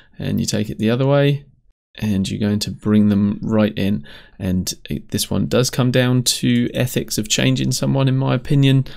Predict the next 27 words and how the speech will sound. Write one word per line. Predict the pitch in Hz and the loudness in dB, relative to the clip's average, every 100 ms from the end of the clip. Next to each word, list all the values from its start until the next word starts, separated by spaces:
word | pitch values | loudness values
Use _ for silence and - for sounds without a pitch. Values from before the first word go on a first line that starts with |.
| - - | -16 -8
For | 104 | 2
the | 104 | 4
most | 107 113 - | 6 4 0
part, | - 110 120 | -2 -2 0
I | 135 | 2
like | 139 131 | 2 0
to | 135 | 0
leave | 123 117 | -2 -2
them | 110 | -6
exactly | 110 - 135 - 117 | -4 -4 -4 -2 -2
as | 110 110 | -2 0
they | 107 | 2
are, | 107 104 107 - - - _ - | 4 2 0 -6 -20 -20 _ -4
and | 98 95 95 | 2 2 2
normally | 110 110 107 104 | 4 6 6 4
I'll | 95 101 | 0 -6
try | - - 104 | -6 -2 0
and | 101 95 | 0 -2
pose | - - 110 107 107 | -6 -2 2 2 2
my | 101 | 0
model | 101 101 98 98 - - | 0 0 0 -2 -2 -2
in | 143 131 | 0 -2
camera | - 113 104 107 110 | -2 0 2 0 -4
as | 110 | -6
best | - 120 - | -4 -4 -2
I | 107 | -6
can | - 110 101 | -4 -2 -2